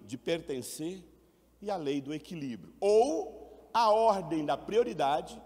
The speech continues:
isso significa quem veio antes tem prioridade. Como assim, Eurípides?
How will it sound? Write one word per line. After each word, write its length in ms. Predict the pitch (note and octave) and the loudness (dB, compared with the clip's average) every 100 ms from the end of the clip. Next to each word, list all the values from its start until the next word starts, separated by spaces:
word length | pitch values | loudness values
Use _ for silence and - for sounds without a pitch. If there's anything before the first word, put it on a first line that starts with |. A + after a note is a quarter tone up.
| - | -8
isso 160 | F#3 - | -6 -6
significa 720 | E3 D#3 C#3 - C3+ - G2+ - - _ - | -4 -4 -4 -4 -6 -6 -14 -16 -20 _ -2
quem 460 | F#3+ A3+ C4 B3 | 0 0 -2 -4
veio 680 | E3+ B2 D3 F3 F#3 E3+ C3 | -8 -4 0 0 0 -4 -4
antes 500 | C3+ D#3 D#3 D3+ - | -2 -2 -6 -12 -14
tem 260 | - C#3+ D3 | -10 -8 -8
prioridade. 680 | D3 C3 B2+ G2+ F2 E2 - | -6 -6 -6 -8 -10 -12 -14
Como 220 | F#3+ F#4 | -10 -8
assim, 300 | - - A#3+ | -8 -10 -12
Eurípides? 440 | A2+ - - - | -14 -18 -20 -20